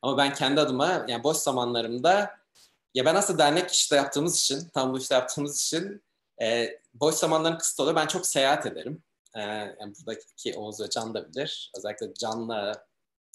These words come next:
tam bu olaylar başlamadan önce Mart ayı içerisinde beraber de bir seyahat etmiştik birkaç arkadaş daha. E, ben yani ortalama dört hafta sonunun ikisi, bazen üç hafta sonu neredeyse seyahat, yani bir yerlere giderim. E,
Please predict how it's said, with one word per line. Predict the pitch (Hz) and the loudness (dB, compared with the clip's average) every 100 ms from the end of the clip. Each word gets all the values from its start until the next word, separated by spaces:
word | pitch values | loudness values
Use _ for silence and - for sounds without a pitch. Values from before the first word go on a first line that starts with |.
| _ _ _ - | _ _ _ -2
tam | 135 131 117 | 0 0 0
bu | |
olaylar | 120 110 117 117 113 104 | -2 0 0 2 4 2
başlamadan | 107 113 110 | 0 -6 -8
önce | 110 | -8
Mart | 110 110 110 | -6 -6 -4
ayı | 110 | -6
içerisinde | 107 107 - 104 | -4 -4 -4 0
beraber | 107 98 110 | 2 4 2
de | 80 | 0
bir | |
seyahat | - 101 95 92 | -8 -6 -6 -8
etmiştik | - - - _ | -14 -18 -18 _
birkaç | - 98 | -10 -8
arkadaş | 90 - 98 - - | -8 -10 -10 -8 -4
daha. | 123 165 196 _ _ _ _ - _ - | -4 -4 -8 _ _ _ _ -20 _ -4
E, | 120 110 | 0 2
ben | 143 160 | 4 4
yani | 151 143 | 4 4
ortalama | 139 147 160 156 175 180 | 2 2 4 4 4 4
dört | 143 147 147 | 4 4 2
hafta | 135 131 | -2 -4
sonunun | - 127 151 | -4 -2 -4
ikisi, | 151 - - - - 127 131 | -6 -10 -6 -4 -2 -4 -2
bazen | - 113 113 | 0 0 0
üç | 147 - | -8 -2
hafta | 156 151 160 | 0 0 -2
sonu | - 139 143 | -2 -2 -2
neredeyse | 135 123 - 120 - 160 | -2 -2 -4 -2 0 0
seyahat, | 160 - 117 117 117 | 0 0 4 2 2
yani | 98 110 | -2 2
bir | |
yerlere | 131 120 117 | 4 4 2
giderim. | 120 110 113 151 190 _ _ _ _ _ _ 113 | -2 -4 -6 -6 -10 _ _ _ _ _ _ -6
E, | 113 113 113 | -4 -4 -4